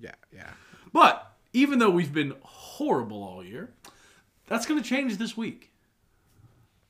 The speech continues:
Speaker 2: because we're gonna make our picks, and they're gonna be all right.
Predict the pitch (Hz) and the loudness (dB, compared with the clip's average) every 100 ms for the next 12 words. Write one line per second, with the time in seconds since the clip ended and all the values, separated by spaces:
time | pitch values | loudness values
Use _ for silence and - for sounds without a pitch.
0 | - 156 165 131 202 247 208 190 185 175 | -10 -6 -6 0 2 2 2 2 0 -2
1 | 160 196 - - _ _ - 160 190 202 | -6 -8 -12 -20 _ _ -4 2 4 4
2 | 190 202 175 - _ - 160 175 151 110 | 2 2 0 -6 _ -10 -2 0 0 -2
3 | - | -8